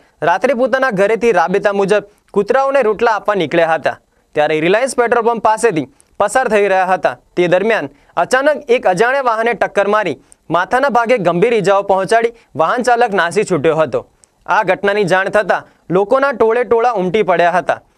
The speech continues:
અને ઈજાગ્રસ્ત વૃદ્ધ મહિલાને એકસો આઠ દ્વારા ડીસા સિવિલમાં ખસેડવામાં આવ્યા હતા, ત્યારે હાજર તબીબે વૃદ્ધ મહિલાને મૃત જાહેર કર્યા હતા અને મહિલાને પી એમ અર્થે ખસેડવામાં આવ્યા હતા. ગુજરાતમાં જ્યારે દારૂના દૂષણને ડામવા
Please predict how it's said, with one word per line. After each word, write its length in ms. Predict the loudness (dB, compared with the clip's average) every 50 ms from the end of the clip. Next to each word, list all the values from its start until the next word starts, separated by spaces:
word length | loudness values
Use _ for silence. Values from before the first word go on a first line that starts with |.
| _ _ -8
અને 220 | -4 -4 -2 -2 0
ઈજાગ્રસ્ત 560 | 0 0 0 2 0 -2 -2 -2 -2 -2 0
વૃદ્ધ 260 | 0 0 0 0 0
મહિલાને 460 | 0 0 0 0 0 -2 -4 -6 -8 -12 _ _ _ -2
એકસો 380 | -2 -2 0 0 0 2 2 0
આઠ 140 | 0 0 2
દ્વારા 260 | 2 2 2 0 -4 -6 -10 _ _ _ _ _ -4
ડીસા 300 | -4 -2 0 -2 -2 0 0
સિવિલમાં 380 | 0 0 0 0 0 -2 0 -2
ખસેડવામાં 540 | -4 -2 0 0 0 0 0 0 0 0 0
આવ્યા 240 | 0 0 0 0 0
હતા, 200 | 0 -2 -4 -6 -6 _ _ _ _ _ _ _ -2
ત્યારે 220 | 0 0 0 0 0
હાજર 320 | 0 0 0 0 0 0 0 0
તબીબે 280 | 0 0 0 2 2 2 2
વૃદ્ધ 200 | 0 0 0 0 0
મહિલાને 320 | 2 2 2 0 0 0 0 0
મૃત 180 | 2 0 0 2 0
જાહેર 240 | 0 0 0 -2 -2 -2
કર્યા 240 | 0 2 2 0 0 -2
હતા 180 | -2 -2 -4 -4 -6 _ _ _ _ _
અને 120 | -6 -4 -2 0
મહિલાને 400 | 0 0 0 0 0 0 -2 -4 -4 -8 _ _ _ _ _ _ -4
પી 120 | -2 0 0 0
એમ 100 | 0 0
અર્થે 200 | -2 0 -2 -2 0 0
ખસેડવામાં 520 | -2 -2 -2 0 0 0 0 0 0 -2
આવ્યા 220 | -2 -2 -4 -4 -4
હતા. 240 | -4 -6 -8 -12 -14 _ _ _ _ _ _ _ _ _ _ _ _ _ _ _ _ _ _ _ _ _ _ _
ગુજરાતમાં 600 | -12 -10 -8 -4 -2 -2 -2 -2 -2 -2 -2 0 0
જ્યારે 180 | 0 0 0 0 0 0
દારૂના 340 | 0 0 0 0 0 0 0 -2
દૂષણને 360 | -2 -2 -2 -2 0 0 0
ડામવા 320 | 0 0 0 0 -2 -2